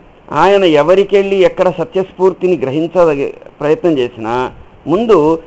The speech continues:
సహజంగా మానవులకు వచ్చే అన్ని కోణాలను చూసుకున్న తర్వాత దాన్ని విశ్వసించారు. ఆయన పెట్టుకున్న లిట్మస్ టెస్ట్ షిరిడీలో ఆయన పొందినటువంటి అనుభూతి అయి ఉండొచ్చు. అంటే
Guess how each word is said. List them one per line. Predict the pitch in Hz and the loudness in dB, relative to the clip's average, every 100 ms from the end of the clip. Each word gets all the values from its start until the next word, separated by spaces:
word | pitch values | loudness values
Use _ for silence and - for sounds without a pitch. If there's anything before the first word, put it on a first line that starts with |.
| - - | -10 -6
సహజంగా | 160 196 214 220 220 | -2 -2 -2 0 2
మానవులకు | 196 151 175 196 190 185 | 2 0 0 2 2 2
వచ్చే | 175 170 156 | -2 -2 0
అన్ని | 131 143 180 | 0 0 -2
కోణాలను | 175 156 175 190 170 127 135 135 - - 214 | -2 0 2 2 2 -2 -4 -6 -14 -8 -6
చూసుకున్న | 233 - 226 | -4 -2 -2
తర్వాత | 196 160 160 156 | 0 2 2 0
దాన్ని | 135 117 | -2 -4
విశ్వసించారు. | 117 143 - - - - - - - | -8 -14 -16 -20 -20 -20 -20 -20 -6
ఆయన | 160 180 | 0 0
పెట్టుకున్న | 156 175 214 233 | 0 -2 -2 0
లిట్మస్ | 190 143 185 202 - | 0 -2 -2 -4 -2
టెస్ట్ | 165 - 131 147 180 - - - | -4 -4 -2 -2 -2 -8 -14 -4
షిరిడీలో | 175 214 226 214 | -2 0 2 4
ఆయన | 190 175 | 2 0
పొందినటువంటి | 160 147 185 185 175 180 160 | -2 -2 2 2 0 0 0
అనుభూతి | 156 165 180 165 | 0 0 0 2
అయి | 143 | 0
ఉండొచ్చు. | 147 151 135 - - | 0 -2 -4 -8 -10
అంటే | 139 190 | -6 -6